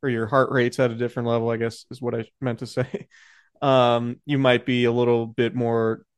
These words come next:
anxious than you would be in a practice setting. Obviously, this is gonna be on T V in a mostly full stadium.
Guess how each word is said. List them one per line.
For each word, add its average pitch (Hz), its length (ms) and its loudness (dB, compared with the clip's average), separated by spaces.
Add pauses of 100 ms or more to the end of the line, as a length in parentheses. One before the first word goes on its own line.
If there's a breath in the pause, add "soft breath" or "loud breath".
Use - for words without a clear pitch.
(160)
anxious 127 580 -2
than 127 100 -2
you 117 100 -2
would 117 160 -2
be 120 100 0
in 117 60 0
a 120 60 -2
practice 117 440 0
setting. 117 300 0
Obviously, 113 440 -4
this 113 140 -6
is 110 100 -8
gonna 120 140 -4
be 113 120 -4
on 113 140 -6
T 117 200 -8
V 123 320 0
in 113 80 0
a 110 40 -2
mostly 113 340 -4
full 117 180 -6
stadium. 127 580 0